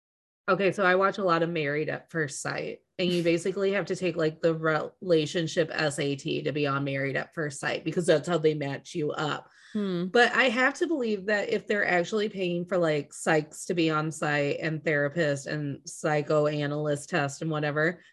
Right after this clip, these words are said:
Speaker 1: they're not doing that for your benefit.
Speaker 2: No.
Speaker 1: They're
Speaker 2: It's
Speaker 1: doing
Speaker 2: to
Speaker 1: it
Speaker 2: get
Speaker 1: to
Speaker 2: a
Speaker 1: make
Speaker 2: good story.
Speaker 1: really great fucking T V.
Speaker 2: Yeah, yeah. And two, it's probably a nice C Y A if something does hit the fan. Well, you could
Speaker 1: Mm-hmm.
Speaker 2: say, "Well, we had the support there,"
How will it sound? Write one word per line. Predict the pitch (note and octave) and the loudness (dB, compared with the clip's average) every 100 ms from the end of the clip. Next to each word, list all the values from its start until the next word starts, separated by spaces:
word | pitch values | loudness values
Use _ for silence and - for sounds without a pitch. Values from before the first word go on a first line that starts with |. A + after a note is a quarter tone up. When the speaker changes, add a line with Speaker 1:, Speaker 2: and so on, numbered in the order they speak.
| _ | _
Speaker 1:
they're | G4 A4 A4 | 2 6 6
not | E4 | 4
doing | G3 F#3 | 4 4
that | E3+ - | 4 2
for | F3+ | 0
your | D3+ D3+ F#3 | 2 0 -2
benefit. | C#3+ C3+ C3+ D#3 D3 G#3 | -4 -6 -4 -2 0 2
Speaker 2:
No. | F3+ E3 D#3 D#3+ F3 E3+ _ _ _ _ _ - | 2 2 2 -2 -4 -6 _ _ _ _ _ 2
Speaker 1:
They're | C4+ | 4
Speaker 2:
It's | C4+ | 6
Speaker 1:
doing | C#4+ C#4+ | 6 8
Speaker 2:
to | C#4 | 8
Speaker 1:
it | |
Speaker 2:
get | G#3 | 8
Speaker 1:
to | G3 | 8
Speaker 2:
a | |
Speaker 1:
make | C4 B3 | 6 4
Speaker 2:
good | G3+ F3 | 2 2
story. | - E3+ E3 D#3+ E3+ - _ | 4 6 6 4 -2 -6 _
Speaker 1:
really | G#3 A3 A3 A3+ G#3+ | -4 4 6 6 2
great | G#3+ F#3+ F#3+ | 2 2 0
fucking | G3+ F3+ D#3+ | -4 -4 -4
T | D#3 D3 | -2 -2
V. | C#3 - F3 _ _ _ - G3 | -4 -8 -12 _ _ _ -10 -6
Speaker 2:
Yeah, | F3 F3+ F3 B3+ | -6 -6 -8 -2
yeah. | F3 D#3+ E3+ - - - - - | 0 2 0 -4 -12 -14 -6 2
And | C4+ B3 A3 | 6 6 6
two, | - B3 A3+ | 4 6 8
it's | F#3+ - | 6 4
probably | G#3 F#3+ F#3 | 0 4 4
a | |
nice | E3+ D#3+ E3+ - | 4 2 0 0
C | F3 | 0
Y | D#3 C3 | 2 2
A | A#2+ C#3+ G#2 A#2 F3 - | 2 2 2 -2 -4 -6
if | D#3+ | -4
something | D#3 D3+ D3+ | -4 -2 -2
does | D3+ C#3 D3 | 2 2 2
hit | C#3+ | -2
the | - | -2
fan. | C#3 F2+ F2 F2 - | -6 -4 -2 0 2
Well, | D3+ | 2
you | D#3 | 2
could | E3 | 0
Speaker 1:
Mm-hmm. | E3+ | 2
Speaker 2:
say, | E3 | 4
"Well, | E3+ F3 | 6 6
we | F#3 | 6
had | F3 G#3+ C4+ A3+ G#3 F#3 | 4 -2 -2 -2 -2 -4
the | F3+ | -4
support | - F3 - A#3 D4+ | -4 -4 0 0 2
there," | F#3 E3+ D#3+ D#3+ E3 | 2 2 4 4 2